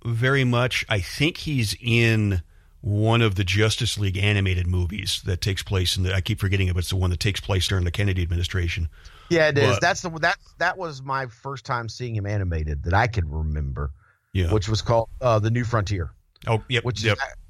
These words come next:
Speaker 1: That's the name I was trying
Speaker 2: which
Speaker 1: to
Speaker 2: is
Speaker 1: think of.
Speaker 2: actu-, actually based on a Elseworld standalone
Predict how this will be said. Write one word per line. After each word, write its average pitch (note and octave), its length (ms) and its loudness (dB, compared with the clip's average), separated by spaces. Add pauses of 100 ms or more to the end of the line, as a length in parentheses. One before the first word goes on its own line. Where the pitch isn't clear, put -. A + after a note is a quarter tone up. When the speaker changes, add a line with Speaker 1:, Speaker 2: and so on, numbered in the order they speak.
(220)
Speaker 1:
That's G2 200 -2
the G#2 40 0
name G2 120 2
I - 20 2
was F2+ 80 0
trying - 140 4
Speaker 2:
which - 100 0
Speaker 1:
to - 80 0
Speaker 2:
is E3 40 6
Speaker 1:
think - 20 6
of. F3 60 6
Speaker 2:
actu-, E3 240 -2
actually F3+ 500 2
based D#3+ 420 -2
on D3 220 -2
a B2+ 180 0 (120)
Elseworld A#2 600 0
standalone G#2 920 0